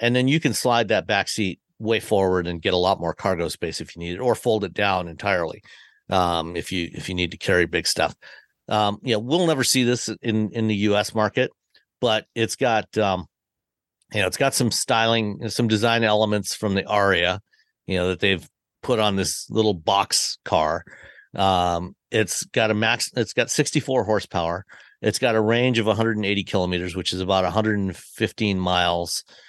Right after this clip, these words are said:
on the W L T P cycle. So real, real world, it's about eighty miles of range, se-,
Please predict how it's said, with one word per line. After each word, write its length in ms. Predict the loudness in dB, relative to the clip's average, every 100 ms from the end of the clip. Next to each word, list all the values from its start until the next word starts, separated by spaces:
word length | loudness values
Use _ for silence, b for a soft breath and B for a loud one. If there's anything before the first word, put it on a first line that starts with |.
| B _
on 220 | -2 0
the 120 | 0
W 340 | 0 0 2 2
L 100 | 0
T 160 | -2
P 240 | -4 0 0
cycle. 560 | 2 0 0 -2 -2 B B B
So 280 | 0 0 -2 B B
real, 340 | -2 2 0 0
real 240 | 0 2
world, 380 | 2 4 2 0
it's 180 | -4 -2
about 300 | 0 2 0
eighty 300 | 0 0 0
miles 420 | 0 -2 -2 -4 -8
of 160 | -8
range, 440 | -8 -10 -8 -10 -10 _ _ -16
se-, 300 | -8 -4